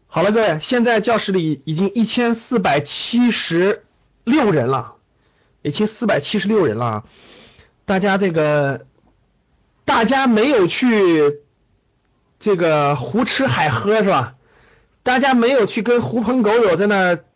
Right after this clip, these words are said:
推杯换盏，没有去这个瞎逛，是吧？没有那啥，而是跑来教室里来学习。特别是在这么立冬的节日里，是吧？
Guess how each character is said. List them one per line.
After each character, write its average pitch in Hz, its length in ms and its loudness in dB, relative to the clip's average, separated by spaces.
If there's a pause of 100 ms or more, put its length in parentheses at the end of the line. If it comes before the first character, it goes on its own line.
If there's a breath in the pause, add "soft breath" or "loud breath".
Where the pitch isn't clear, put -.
推 254 240 0
杯 247 160 0
换 226 260 0
盏， 127 360 -4 (420 soft breath)
没 185 140 0
有 226 140 4
去 220 220 -2
这 208 100 2
个 160 420 0 (460 loud breath)
瞎 240 360 -2
逛， 220 360 2
是 185 60 2
吧？ 175 120 2
没 196 180 2
有 208 140 2
那 220 120 2
啥， 185 320 0 (360 loud breath)
而 226 140 -2
是 247 120 -2
跑 160 220 -2
来 175 140 2
教 214 320 0
室 214 200 -2
里 180 140 0
来 175 160 0
学 196 260 0
习。 - 380 -2 (1160 soft breath)
特 240 160 -2
别 226 140 2
是 233 120 -2
在 233 160 2
这 220 100 0
么 190 120 2
立 214 160 2
冬 254 260 0
的 214 140 2
节 165 280 -2
日 220 140 0
里， 131 160 -2
是 139 100 -2
吧？ 123 280 -2